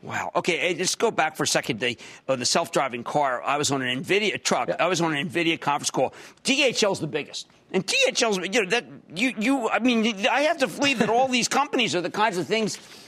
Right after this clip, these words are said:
Speaker 1: I mean, you're in contract with FedEx and U P S. Are they just coming in and out of your places constantly?
Speaker 2: You know, the,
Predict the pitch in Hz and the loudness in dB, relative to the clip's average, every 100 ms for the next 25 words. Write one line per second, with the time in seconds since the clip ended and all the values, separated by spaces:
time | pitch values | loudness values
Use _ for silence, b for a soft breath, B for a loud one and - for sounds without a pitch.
0 | B - 220 214 190 220 302 359 294 240 | B -2 0 0 0 2 4 4 2 2
1 | 202 196 202 196 180 160 - 175 160 127 | 0 0 2 0 0 -4 0 0 2 0
2 | 101 - 147 170 190 - 147 123 - 202 | -4 -6 -2 0 0 0 -2 -2 0 0
3 | 262 440 381 - 247 220 196 196 190 180 | 0 -2 -2 0 0 0 2 2 2 0
4 | 170 175 - 156 - 143 - 135 131 127 | 0 -2 0 -2 -2 -6 -6 -4 -4 -4
5 | - 127 123 180 170 165 156 214 139 139 | -12 -10 0 2 4 2 0 0 2 4
6 | 131 | 2